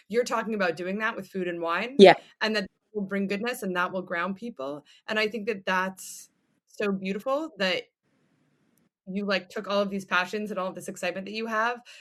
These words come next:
Speaker 1: and, like, that's how you're shaping them. And if there's any motivation for doing this work, like, that should be it.
Speaker 2: But I think, I think that's it. And I think, you know,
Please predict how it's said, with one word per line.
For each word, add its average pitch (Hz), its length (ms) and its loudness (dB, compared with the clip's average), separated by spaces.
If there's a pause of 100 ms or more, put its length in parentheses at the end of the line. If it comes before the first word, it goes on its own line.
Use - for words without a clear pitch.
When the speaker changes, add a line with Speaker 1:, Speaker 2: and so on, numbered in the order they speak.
(140)
Speaker 1:
and, 190 160 -2
like, 175 300 -4
that's 180 240 -2
how 202 140 -6
you're 185 200 -6
shaping 185 520 -8
them. 202 380 -14 (420)
And 196 480 -2 (540)
if 202 120 -6
there's 240 240 2
any 240 200 -2
motivation 190 520 -4
for 190 80 -8
doing 180 260 -6
this 165 200 -8
work, 196 440 -4
like, 160 380 -6
that 170 320 -2
should 156 240 -10
be 147 140 -6
it. 139 300 -8
Speaker 2:
But 311 80 6
I 311 60 6
think, 330 200 -6
I 277 60 2
think 285 220 -4
that's - 220 -2
it. 214 140 4
And 185 100 -2
I 196 80 -2
think, 208 380 -2
you 214 80 -2
know, 165 220 2